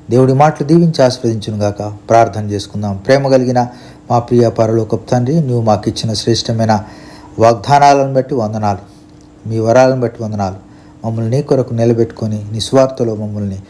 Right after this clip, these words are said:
నడిపించుమని యేసయ్య అతి శ్రేష్టమైన నామమున స్తుతించి ప్రార్థించి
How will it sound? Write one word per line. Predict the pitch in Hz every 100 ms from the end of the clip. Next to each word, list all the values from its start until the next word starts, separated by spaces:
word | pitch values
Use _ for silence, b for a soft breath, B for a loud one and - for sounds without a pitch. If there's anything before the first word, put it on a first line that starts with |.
| B 107
నడిపించుమని | 113 120 135 - 135 139 165 151
యేసయ్య | 123 123 120
అతి | 110 113
శ్రేష్టమైన | 104 131 123 120 117 113
నామమున | 110 117 117 110 113 B B B
స్తుతించి | - 170 170 160 143 127
ప్రార్థించి | - 120 120 - 131 120 - 120